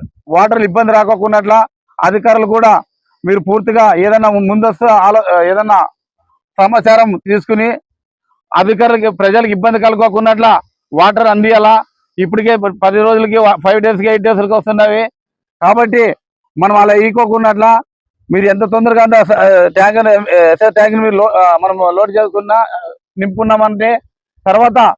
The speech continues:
ముందరికి ఫ్యూచర్లో కూడా ప్రజలకి ఏ విధంగా ఇబ్బంది రాకోకున్నట్ల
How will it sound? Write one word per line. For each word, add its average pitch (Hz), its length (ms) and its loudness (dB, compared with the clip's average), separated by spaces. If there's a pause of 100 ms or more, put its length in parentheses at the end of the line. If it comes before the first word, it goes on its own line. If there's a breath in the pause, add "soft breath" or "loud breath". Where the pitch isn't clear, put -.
(380)
ముందరికి 208 360 0
ఫ్యూచర్లో 226 400 0
కూడా 226 160 2
ప్రజలకి 214 520 -2 (540)
ఏ 190 120 0
విధంగా 233 320 2
ఇబ్బంది 220 300 0
రాకోకున్నట్ల 220 760 0